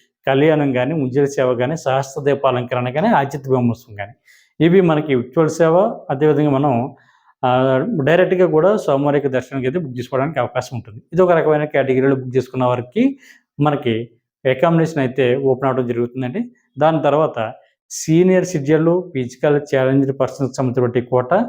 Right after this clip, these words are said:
అదేవిధంగా మెడికల్ కేసెస్ ఎవరైతే ఉన్నారో వీళ్ళు, మూడు వందల రూపాయల స్పెషల్ ఎంట్రీ దర్శన టికెట్లు, అంగ ప్రదక్షిణ టికెట్లు. ఈ కేటగిరీలో ఎవరైతే దర్శన టికెట్లు ఆన్‌లైన్లో బుక్ చేసుకుంటారో, వీళ్ళు తిరుమల కొండపైన ఉండడానికి కావాల్సినటువంటి అకామిడేషన్ అన్నది కూడా ఓపెన్ అవుతుంది జరుగుతుందండి.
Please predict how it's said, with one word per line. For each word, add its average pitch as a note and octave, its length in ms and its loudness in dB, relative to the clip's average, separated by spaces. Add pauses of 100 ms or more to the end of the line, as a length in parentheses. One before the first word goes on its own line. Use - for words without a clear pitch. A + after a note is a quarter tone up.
(340)
అదేవిధంగా D3+ 380 4
మెడికల్ C#3 380 2
కేసెస్ C#3+ 400 -4
ఎవరైతే B2 320 2
ఉన్నారో A#2+ 240 2
వీళ్ళు, A2 320 0 (440)
మూడు D#3+ 260 6
వందల F3+ 220 4
రూపాయల D#3 300 2
స్పెషల్ C#3 420 -2
ఎంట్రీ B2 180 0
దర్శన B2+ 220 -2
టికెట్లు, B2 360 -2 (200)
అంగ C3+ 180 2
ప్రదక్షిణ A#2+ 420 -6
టికెట్లు. G#2+ 420 -8 (500)
ఈ D#3+ 100 6 (120)
కేటగిరీలో F3 580 4
ఎవరైతే D3 520 2
దర్శన C#3+ 340 -4
టికెట్లు C3+ 400 -2
ఆన్‌లైన్లో D3 460 0
బుక్ B2 220 -10
చేసుకుంటారో, B2+ 520 -2 (440)
వీళ్ళు D3 460 2 (760)
తిరుమల G#3 280 4
కొండపైన E3 440 0
ఉండడానికి C#3+ 420 0
కావాల్సినటువంటి C3+ 420 0
అకామిడేషన్ D#3 500 0
అన్నది C3 200 0
కూడా C#3 240 2
ఓపెన్ B2 260 0
అవుతుంది B2+ 240 -4
జరుగుతుందండి. B2+ 520 -2